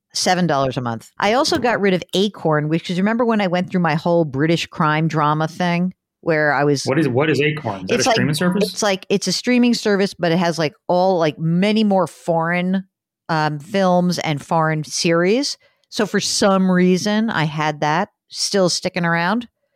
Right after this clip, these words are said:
Speaker 1: had forgotten. So, uh, let me do this. You loaded up on your streaming service,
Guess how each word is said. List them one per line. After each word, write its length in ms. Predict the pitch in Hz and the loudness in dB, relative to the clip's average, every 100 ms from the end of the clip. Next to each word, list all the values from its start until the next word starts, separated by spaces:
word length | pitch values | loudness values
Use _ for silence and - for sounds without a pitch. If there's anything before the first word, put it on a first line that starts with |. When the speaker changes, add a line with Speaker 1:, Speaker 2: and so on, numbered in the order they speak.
| _ _ | _ _
Speaker 1:
had 240 | - 175 - | -6 -4 -4
forgotten. 760 | 156 139 151 156 214 233 240 _ _ _ - | -10 -2 0 0 0 -2 -4 _ _ _ -8
So, 340 | 226 220 208 | -2 2 4
uh, 260 | 196 190 - | 4 2 -2
let 180 | 196 226 | -4 -2
me 80 | 247 | 0
do 160 | 220 | 0
this. 400 | 160 123 - - _ _ _ _ _ - | 0 -2 -4 -10 _ _ _ _ _ -2
You 160 | 170 | 2
loaded 340 | 175 214 240 240 | 4 4 4 0
up 140 | 233 | 0
on 160 | 220 214 | 0 0
your 80 | 208 | -2
streaming 380 | - 220 208 | 0 0 0
service, 600 | 202 220 214 220 - - | 0 0 0 0 -6 -16